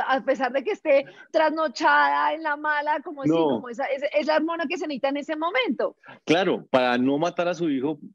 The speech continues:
Speaker 2: para, para tenerle amor, para tenerle ternura. La ternura es la, la, es la desexualización y la desagre-,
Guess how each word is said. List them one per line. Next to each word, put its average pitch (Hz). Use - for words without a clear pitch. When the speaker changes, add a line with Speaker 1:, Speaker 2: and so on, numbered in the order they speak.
Speaker 2:
para, 117
para 113
tenerle 120
amor, 156
para 131
tenerle 117
ternura. 135
La 117
ternura 120
es 151
la, 151
la, 127
es 123
la 147
desexualización 123
y 147
la 151
desagre-, 110